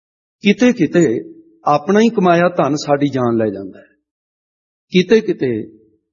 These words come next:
ਜਵਾਨੀ ਦੇ ਵਿੱਚ ਔਰਤ ਦਾ ਸੁੰਦਰ ਸਰੂਪ ਹੀ ਉਸ ਦਾ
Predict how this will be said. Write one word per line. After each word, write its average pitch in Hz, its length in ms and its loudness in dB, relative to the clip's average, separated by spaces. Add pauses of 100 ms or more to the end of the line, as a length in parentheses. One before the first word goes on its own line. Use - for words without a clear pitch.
(920)
ਜਵਾਨੀ 147 480 2
ਦੇ 175 160 4
ਵਿੱਚ 147 280 -2 (880)
ਔਰਤ 175 460 2
ਦਾ 151 120 2
ਸੁੰਦਰ 190 500 2
ਸਰੂਪ 160 440 4
ਹੀ 127 440 -2 (100)
ਉਸ 143 280 2
ਦਾ 117 420 -2